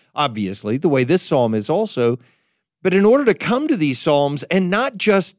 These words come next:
turn them into whatever I want them to be, uh, which is a lot of what we do with art. We just convert it into our personal pet. And the psalms are too important for that. And so it seems important to me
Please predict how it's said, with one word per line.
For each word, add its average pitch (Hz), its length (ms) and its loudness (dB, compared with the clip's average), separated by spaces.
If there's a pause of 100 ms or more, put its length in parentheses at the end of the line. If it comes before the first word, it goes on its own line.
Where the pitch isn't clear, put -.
(100)
turn 220 460 -2
them 175 260 0
into 156 560 2
whatever 156 440 0
I 135 80 0
want 143 320 -2
them 127 180 -4
to 107 80 -6
be, 90 540 -6 (640)
uh, 147 140 2
which 165 260 0
is 185 100 0
a 180 60 2
lot 175 300 0
of 190 100 -2
what 180 160 2
we 151 160 0
do 214 280 2
with 135 220 0
art. 76 380 -6
We 151 140 -10
just 233 220 -12
convert 170 540 0
it 170 140 2
into 156 260 -2
our 135 160 0
personal 147 520 -6
pet. 190 480 -8 (640)
And 165 240 -2
the 156 60 0
psalms 220 500 0
are 156 60 2
too 240 260 0
important 170 640 -2
for 98 160 -6
that. 67 380 -14 (100)
And 151 320 -6
so 165 420 -2 (100)
it 160 300 -10
seems 247 400 -8
important 185 560 -2
to 147 120 -8
me 139 520 -4